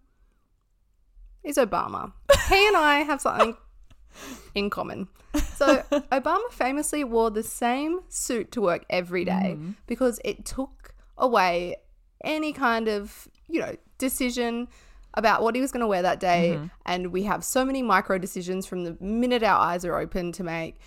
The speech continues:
Speaker 1: that he just started to, like, take that decision away. And I thought, "That is genius." So I did that. Wore the same thing to every single first date.
Speaker 2: The, every single, for, like, how long?
Speaker 1: Well, I mean, probably the first, like,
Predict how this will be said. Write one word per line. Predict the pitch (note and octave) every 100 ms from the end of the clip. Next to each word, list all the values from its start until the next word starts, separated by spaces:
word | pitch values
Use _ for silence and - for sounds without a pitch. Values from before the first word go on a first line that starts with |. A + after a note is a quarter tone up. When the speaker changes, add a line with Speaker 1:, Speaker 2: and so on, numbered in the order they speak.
| - -
Speaker 1:
that | -
he | A3 A#3
just | A#3+ - - - -
started | - B3+ C4 C4
to, | - B3+
like, | A#3 A#3 _
take | - B3 -
that | -
decision | D4+ D4 D4+
away. | C#4 G#4 A4+
And | - F#3+
I |
thought, | A3 A3+ G#3
"That | A3
is | A#3+ A3
genius." | A3+ A#3+ A#3+ F#3 - -
So | - -
I | A#3 B3+
did | A#3+ F#3
that. | F#3 - - - - - - - -
Wore | F#3+ F#3+
the |
same | F#3 - F#3 G#3
thing | G#3 F3+
to | F#3 -
every | F#3+ E3+ F3+
single | F3+ F#3
first | F3 - E3+
date. | - - - - - -
Speaker 2:
The, | E3+ - -
every | E3+ C#3+
single, | D#3 D3+ D3
for, | - F3+
like, | E3+ D#3+
how | D3 D#3 D3+
long? | C#3+ C#3+ C3+ - _ _ _ _ -
Speaker 1:
Well, | E4 D#4+ D#4
I | D4+
mean, | D#4+ D#4+ D4 -
probably | - E4+ G#4+
the | A#4+ -
first, | C4 B3 C4
like, | A#3 A3 -